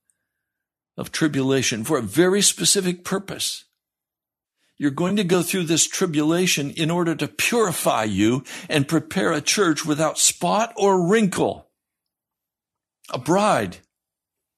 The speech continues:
for Christ. Never in the history of the earth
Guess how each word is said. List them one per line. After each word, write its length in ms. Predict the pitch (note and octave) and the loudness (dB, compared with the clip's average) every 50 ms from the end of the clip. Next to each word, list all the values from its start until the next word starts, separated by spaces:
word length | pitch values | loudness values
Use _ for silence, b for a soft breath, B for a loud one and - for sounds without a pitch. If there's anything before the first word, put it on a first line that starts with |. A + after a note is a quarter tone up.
| _ - | _ -6
for 160 | - D3+ C3 | -4 -4 -4
Christ. 680 | - - F#3 F#3+ E3+ - - - - - - - - _ _ _ _ _ _ _ _ _ _ _ _ - | -2 -2 0 0 0 0 -2 -4 -4 -6 -6 -8 -14 _ _ _ _ _ _ _ _ _ _ _ _ -8
Never 640 | - A#2 B2 D#3+ E3 D#3+ F#3 F#3 F3+ F3+ F3+ - _ _ _ _ _ _ | -4 -2 0 0 0 0 0 -2 -2 -2 -6 -8 _ _ _ _ _ _
in 160 | - - C3 | -6 -4 -2
the 100 | C3 B2+ | -2 -2
history 640 | B2+ - - E3+ E3 - - - F3 E3+ D#3+ D#3+ E3 - | -4 -4 -4 -4 -4 -4 -4 -4 -4 -2 -4 -4 -6 -6
of 180 | - D3 C#3 C#3+ | -4 -4 -2 -2
the 140 | D3 B2+ | -2 -2
earth 360 | C3 C3 A2 F2+ F2+ - - | -2 -2 -4 -6 -8 -10 -16